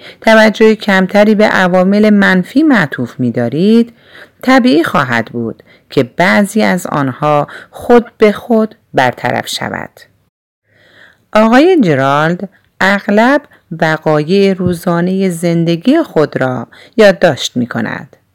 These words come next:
وی عمداً در هنگام نوشتن بر نکات مثبت تاکید می‌ورزد.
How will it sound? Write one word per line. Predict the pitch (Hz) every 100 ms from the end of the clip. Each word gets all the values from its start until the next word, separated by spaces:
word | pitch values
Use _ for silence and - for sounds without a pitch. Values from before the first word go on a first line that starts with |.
| _ _ _ -
وی | 131 143 147 -
عمداً | 165 160 160 190
در | 208 190 185
هنگام | 185 190 190 196
نوشتن | 190 170 160 156 - - 196 240 - - - _
بر | 220 226
نکات | 220 208 196 - 240 240
مثبت | 185 139 131 - 127 127 - -
تاکید | - 160 156 - 214 220
می‌ورزد. | 139 120 107 107 - -